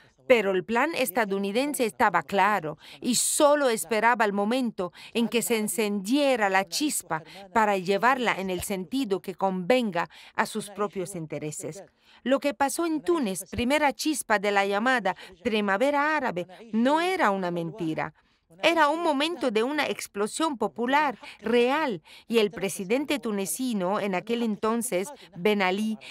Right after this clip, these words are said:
era aliado de Estados Unidos, que lo abandonó y se concentró en explotar lo que estaba pasando en la calle. E incluso lo que pasó en Egipto no era una revolución falsa,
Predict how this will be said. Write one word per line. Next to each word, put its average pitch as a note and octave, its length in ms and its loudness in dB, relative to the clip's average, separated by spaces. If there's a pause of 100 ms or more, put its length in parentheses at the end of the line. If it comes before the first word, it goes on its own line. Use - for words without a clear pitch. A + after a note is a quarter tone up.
(180)
era D4 300 4
aliado F#3+ 600 0
de G3 140 -2
Estados E3+ 500 -4
Unidos, E3+ 540 -6 (580)
que D4+ 140 4
lo C#4+ 100 4
abandonó C#4 720 2 (420)
y C4+ 120 0
se C4+ 160 2
concentró B3 720 2
en A#3+ 160 2
explotar B3 760 0
lo A#3+ 200 2
que G#3 80 0
estaba A3+ 380 0
pasando G3+ 500 -2
en A3+ 100 -2
la B3 100 2
calle. G3+ 460 -2 (460)
E C4 80 4
incluso D4+ 520 2
lo B3+ 120 4
que B3 120 0
pasó A#3 320 0
en C#4+ 120 0
Egipto F3 600 -4 (240)
no D4 260 4
era F4 260 2
una A#3+ 240 2
revolución A3 720 -2
falsa, C#4+ 580 -2